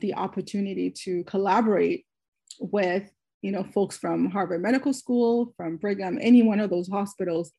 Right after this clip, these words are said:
I think that's why I love B C so much, because the, the, we're very well connected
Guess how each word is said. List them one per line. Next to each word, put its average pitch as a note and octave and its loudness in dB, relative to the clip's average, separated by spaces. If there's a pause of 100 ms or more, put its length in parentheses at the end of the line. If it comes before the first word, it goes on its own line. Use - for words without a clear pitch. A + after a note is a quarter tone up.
I C#4 6
think E4 4
that's A#3+ 0
why F#3 0
I G3 -2
love F#3+ -4
B A#3 -8
C G#3 -4
so A3 0
much, B3 4
because F#3+ -4
the, F3 -4
the, F#3 -4 (220)
we're G3 4
very G3 4
well F#3 0
connected A3+ -2